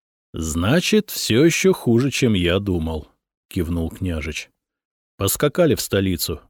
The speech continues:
Я привел для твоего сопровождения кирасирский полк.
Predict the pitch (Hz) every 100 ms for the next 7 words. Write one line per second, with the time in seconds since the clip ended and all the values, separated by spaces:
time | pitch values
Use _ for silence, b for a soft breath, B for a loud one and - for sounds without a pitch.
0 | _ _ _ _ - 123 190 151 - 139
1 | 160 135 107 113 117 123 123 - 113 110
2 | 117 110 135 131 92 85 98 104 - 117
3 | - 120 - 104 78 -